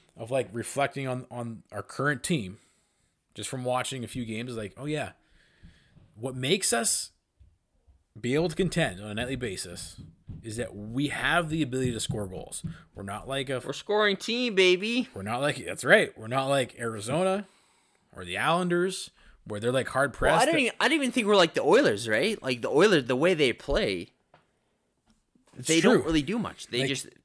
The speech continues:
Speaker 1: and
Speaker 2: shut it down until McDavid gets on the ice.
Speaker 1: Like, unless, yeah, unless McDavid and Draisaitl are going. And by the way, I saw those, uh, the heat maps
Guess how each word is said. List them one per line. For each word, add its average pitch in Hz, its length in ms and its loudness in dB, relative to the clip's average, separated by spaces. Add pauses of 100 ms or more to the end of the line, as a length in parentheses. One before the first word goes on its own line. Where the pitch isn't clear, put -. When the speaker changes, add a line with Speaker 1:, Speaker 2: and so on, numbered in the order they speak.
(140)
Speaker 1:
and 143 120 2
Speaker 2:
shut 156 240 6
it 147 120 2
down 147 360 4
until 127 260 -2
McDavid 127 460 0
gets 101 160 -8
on 113 100 -4
the 107 140 -4
ice. 95 360 -6
Speaker 1:
Like, 120 180 -2
unless, 135 460 6
yeah, 120 220 6
unless 110 380 2
McDavid 131 440 2
and 123 100 -2
Draisaitl 120 440 2
are 117 100 0
going. 113 260 -4
And 120 140 -4
by 160 220 10
the 143 80 2
way, 131 160 2
I 110 40 -2
saw 131 300 4
those, 127 300 0
uh, 101 360 -4 (1160)
the 98 100 -6
heat 135 240 -4
maps 131 520 -2